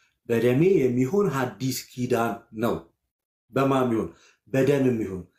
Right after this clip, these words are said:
ደም ከተነሳ ምንጊዜም የኃጢአት ስርየት አለ። ደም ሳይፈስ ስርየት የለም ስለሚል ዕብራውያን። ጌታም ይህንን ቃል፣ ጌታ ይህንን ቃል ጳውሎስ ኮት እያደረገ ያለው ሊትራሊ ከወንጌል ነው። ምክንያቱም በዚያች ቀን ተሰብስቦ ጌታ ለሐዋርያቱ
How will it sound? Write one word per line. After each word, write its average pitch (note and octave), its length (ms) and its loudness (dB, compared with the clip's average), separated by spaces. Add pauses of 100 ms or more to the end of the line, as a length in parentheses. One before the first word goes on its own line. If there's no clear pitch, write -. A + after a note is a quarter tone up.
(280)
ደም D#3+ 420 0
ከተነሳ D#3+ 520 0
ምንጊዜም D3 460 2
የኃጢአት B2+ 440 -2
ስርየት A2+ 320 -4
አለ። F#2+ 140 -8 (460)
ደም B2+ 180 2
ሳይፈስ B2 380 -2
ስርየት B2 380 0 (120)
የለም A#2+ 400 2
ስለሚል A2 360 -6
ዕብራውያን። G#2+ 420 0 (280)
ጌታም G#3+ 380 2
ይህንን G#3+ 420 2
ቃል፣ C#3 240 -2 (400)
ጌታ B2+ 260 2
ይህንን D#3 360 2
ቃል D#3 180 0 (220)
ጳውሎስ G3+ 380 2
ኮት G3 200 4
እያደረገ F3 460 2
ያለው F#3 260 4
ሊትራሊ E3+ 380 2
ከወንጌል C#3 580 2
ነው። E2+ 140 -10 (840)
ምክንያቱም D#3+ 420 0
በዚያች C#3 400 2
ቀን E3 160 0
ተሰብስቦ E3 480 2
ጌታ E3 280 4
ለሐዋርያቱ D#3 580 2